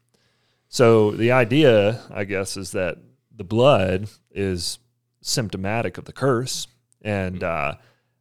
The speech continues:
Speaker 1: and so Jesus in the garden bled through every pore is the claim that's made, um, which, you know, for fun, looked that up.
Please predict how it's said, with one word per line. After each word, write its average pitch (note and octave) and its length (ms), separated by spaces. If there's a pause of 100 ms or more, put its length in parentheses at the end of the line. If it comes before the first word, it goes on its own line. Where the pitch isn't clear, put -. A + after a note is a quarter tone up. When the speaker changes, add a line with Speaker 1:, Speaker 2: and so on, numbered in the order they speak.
Speaker 1:
and G2 140
so G#2 260
Jesus G2+ 800
in G#2+ 320
the F#2 80
garden F#2 600 (540)
bled A2 480
through G#2 260
every B2 260
pore G#2 560 (140)
is F#2 260
the F2+ 120
claim G2 380
that's D#2 220
made, D2+ 400 (440)
um, E2 400
which, - 360
you F2+ 120
know, A#1+ 180 (320)
for G2 160
fun, F2+ 300
looked F#2 240
that F2+ 200
up. C#2+ 280